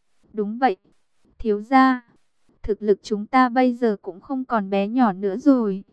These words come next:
Nhất giai thiên sứ. Ta nghĩ thiết huyết thú nhân bát cấp chiến sĩ của chúng ta một người hẳn là có thể đối phó lại một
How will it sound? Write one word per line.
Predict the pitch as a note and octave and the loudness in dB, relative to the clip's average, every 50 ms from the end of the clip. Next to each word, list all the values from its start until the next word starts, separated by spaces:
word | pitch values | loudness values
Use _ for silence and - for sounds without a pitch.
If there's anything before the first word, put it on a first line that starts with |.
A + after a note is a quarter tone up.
| _ _ _ _ _ _ _ _ - | _ _ _ _ _ _ _ _ -6
Nhất | B3 C#4 D#4 - | -4 -4 -4 -4
giai | _ - C#4 C4 B3+ B3 | _ 0 2 2 2 2
thiên | - - C4+ B3+ B3+ B3+ | 0 -2 -2 -2 -2 -4
sứ. | - - A3+ A3 A3 G#3+ A#3 A#3 G3+ _ _ _ _ _ _ _ _ _ _ _ | -2 2 2 4 4 2 -2 -6 -12 _ _ _ _ _ _ _ _ _ _ _
Ta | - C4 B3+ B3 | 2 2 2 2
nghĩ | B3 B3 A#3 F#3+ | 0 -2 -4 -4
thiết | - - D#4 D#4 - | -4 -4 -4 -4 -4
huyết | - D4+ D#4 - - | -4 -6 -6 -4 -6
thú | - G#3+ G#3 | -6 -6 -4
nhân | A3+ B3 C4+ B3+ B3+ B3 | -2 0 0 0 0 2
bát | C4+ C#4+ D4 _ - | 0 0 0 _ -4
cấp | D4+ D#4 - _ | -4 -4 -4 _
chiến | - A#3+ G#3 G3+ G#3+ | -4 -2 -2 -2 -2
sĩ | - - - B2+ | -4 -4 -6 -4
của | - - C4+ F#3 | -4 -6 -8 -6
chúng | F#3 - G3+ G3 G#3 | -4 -4 -4 -4 -2
ta | - - C4 B3+ B3 | 0 2 2 2 2
một | B3 A#3+ A3 G3 - | 2 -2 -2 -4 -6
người | G#3 G#3+ G#3+ F#3+ F3+ | -4 -2 -2 -2 -2
hẳn | F#3 G#3+ G#3 F3+ F3+ F#3+ | -2 -6 -6 -6 -4 -2
là | G3 F#3 | -2 -2
có | - - G3 F#3+ | -2 -2 -6 -4
thể | - - C4 G#3 | -2 -2 -2 0
đối | F3 G3 F#3+ G3 G3+ | 0 2 0 0 0
phó | _ - G#3+ G3+ G3+ G#3+ | _ -2 0 0 0 0
lại | A#3+ C4 A#3+ G#3 | 0 0 -2 -2
một | - G#3 G#3+ G3+ F#3+ - | -2 -4 -4 -4 -6 -8